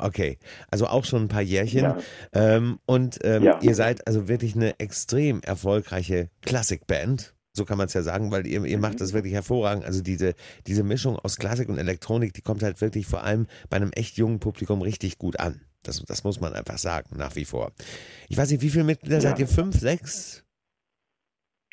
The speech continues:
Speaker 2: Äh, genau, wir haben, äh, wir sind eigentlich, äh, sechs Kernmusiker
Speaker 1: Ja.
Speaker 2: plus unserem, äh, Electronic Artist
Speaker 1: Ja,
Speaker 2: quasi.
Speaker 1: genau.
Speaker 2: Und ja, und wir haben viel Spaß zusammen, ja.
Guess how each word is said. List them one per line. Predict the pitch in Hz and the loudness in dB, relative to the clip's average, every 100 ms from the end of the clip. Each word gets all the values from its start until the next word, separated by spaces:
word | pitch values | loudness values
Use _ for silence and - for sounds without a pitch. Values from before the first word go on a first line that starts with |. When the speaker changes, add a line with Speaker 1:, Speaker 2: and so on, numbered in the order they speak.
| - - - - | -20 -18 -20 -8
Speaker 2:
Äh, | - 147 | 2 6
genau, | 165 147 127 | 8 8 8
wir | 143 | 6
haben, | 170 165 151 | 6 4 -2
äh, | 143 - - - 127 123 | -4 -6 -10 -6 -4 -4
wir | 139 139 135 131 131 131 | 0 2 4 2 0 -2
sind | 135 | -4
eigentlich, | - 120 123 120 - - | 0 0 0 -6 -12 -16
äh, | 123 113 | -2 -2
sechs | 117 135 - | 0 -2 -2
Kernmusiker | 156 143 139 135 127 139 127 98 | -2 -2 -2 -6 2 4 6 6
Speaker 1:
Ja. | 85 | 2
Speaker 2:
plus | 123 120 - | 0 -4 -4
unserem, | - 113 110 107 107 107 101 | -4 0 0 0 0 2 2
äh, | 80 90 90 90 | 4 6 6 4
Electronic | 92 101 95 - 110 101 | 4 2 2 0 2 4
Artist | 98 98 101 98 - | 4 4 0 -4 0
Speaker 1:
Ja, | 90 95 | 2 4
Speaker 2:
quasi. | 92 92 - _ _ | 2 0 -4 _ _
Speaker 1:
genau. | 98 92 67 | 0 0 2
Speaker 2:
Und | - 90 87 87 - _ - | 2 2 0 -4 -8 _ 4
ja, | 95 85 82 | 6 8 4
und | 82 92 90 - | 0 -2 -4 2
wir | 104 | 4
haben | 98 92 | 4 0
viel | 98 - | -4 0
Spaß | 80 - | -2 -2
zusammen, | 73 69 - - | -6 -6 -8 -8
ja. | - | -8